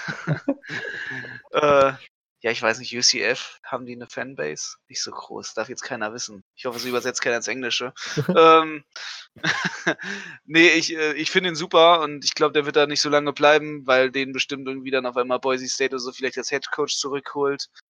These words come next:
Speaker 1: Oder, ähm, weil der irgendwo anders noch ein, die, ein Jobangebot bekommt. Äh, mal schauen, ne? Aber der fühlt sich natürlich in der Gegend wohl. So, so ist halt nicht. Ja.
Speaker 2: Wald.
Speaker 1: <laughs> Genau, ja. Der kommt ja,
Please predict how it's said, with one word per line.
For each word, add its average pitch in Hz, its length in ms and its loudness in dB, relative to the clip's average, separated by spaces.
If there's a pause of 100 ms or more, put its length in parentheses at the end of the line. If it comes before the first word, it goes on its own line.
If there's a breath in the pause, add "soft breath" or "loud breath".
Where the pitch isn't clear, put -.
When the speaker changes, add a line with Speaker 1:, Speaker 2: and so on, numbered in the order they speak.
(360)
Speaker 1:
Oder, 117 920 4
ähm, 113 100 -16 (420)
weil 135 140 -2
der 127 140 4
irgendwo 135 260 0
anders 139 400 2
noch 143 180 -2
ein, 139 220 -12
die, 139 260 -10
ein 131 600 -16
Jobangebot 147 840 -2
bekommt. 147 560 -2
Äh, 131 220 -8
mal 131 180 -4
schauen, 143 320 2
ne? 123 160 -2 (280 loud breath)
Aber 143 120 6
der 160 100 8
fühlt 202 180 0
sich 180 100 0
natürlich 180 340 2
in 170 60 -4
der 165 120 8
Gegend 165 380 -2
wohl. 120 400 0 (160)
So, 110 420 -10
so 131 160 -6
ist 123 120 -4
halt 127 180 2
nicht. - 260 -10 (1080)
Ja. 113 160 -10
Speaker 2:
Wald. 117 420 0
Speaker 1:
<laughs> - 1300 -18
Genau, 160 300 2
ja. 139 240 8 (640)
Der 151 80 4
kommt 196 280 4
ja, 135 240 8